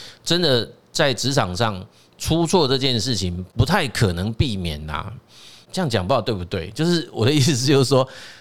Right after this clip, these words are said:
也许你真的想方设法就是要把事情做对，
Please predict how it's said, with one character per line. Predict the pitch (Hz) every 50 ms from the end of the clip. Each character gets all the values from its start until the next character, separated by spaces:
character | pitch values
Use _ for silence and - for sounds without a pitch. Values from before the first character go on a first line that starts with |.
| - _
也 | 143 139 131 170
许 | 202 175 139
你 | 123 120 110
真 | - 170 170
的 | 160 139
想 | - - 98 95 92
方 | 87 127 127 131 131
设 | - 156 127 110
法 | 95 95 90 82 85
就 | 104 117
是 | 113 117 123
要 | 120
把 | 104 101 87
事 | 82 - 117
情 | 101 87 90
做 | 85 - 98 87
对， | 80 - 92 87 80 78